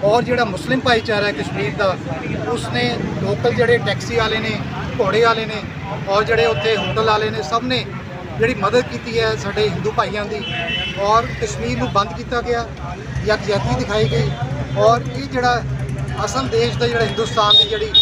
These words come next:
ਗੰਗਾ ਜਮਨੀ ਤਹਿਜ਼ੀਬ ਹੈ ਇਹ ਉਹਨਾਂ ਨੇ ਪੇਸ਼ ਕੀਤੀ ਹੈ। ਪਰ ਮੈਂ ਕਹਿਣਾ ਚਾਹ-, ਚਾਹਾਂਗਾ ਕਿ ਜਿਹੜਾ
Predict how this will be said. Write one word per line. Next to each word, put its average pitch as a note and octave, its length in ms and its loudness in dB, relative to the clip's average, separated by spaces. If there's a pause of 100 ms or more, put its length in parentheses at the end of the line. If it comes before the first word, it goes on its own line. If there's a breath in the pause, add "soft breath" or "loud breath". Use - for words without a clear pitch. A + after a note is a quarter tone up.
(280)
ਗੰਗਾ A3+ 260 4
ਜਮਨੀ A3 380 -2
ਤਹਿਜ਼ੀਬ G3+ 440 -6
ਹੈ F3+ 160 -2 (360)
ਇਹ A#3+ 160 2
ਉਹਨਾਂ A3+ 240 0
ਨੇ A3 80 -2
ਪੇਸ਼ G3 280 -4
ਕੀਤੀ A#3 300 -4
ਹੈ। A3+ 60 2 (340)
ਪਰ - 80 2
ਮੈਂ - 160 6
ਕਹਿਣਾ B3+ 420 4 (360)
ਚਾਹ-, A3 220 -2
ਚਾਹਾਂਗਾ A3 420 -2
ਕਿ A#3+ 160 -4
ਜਿਹੜਾ A#3 320 0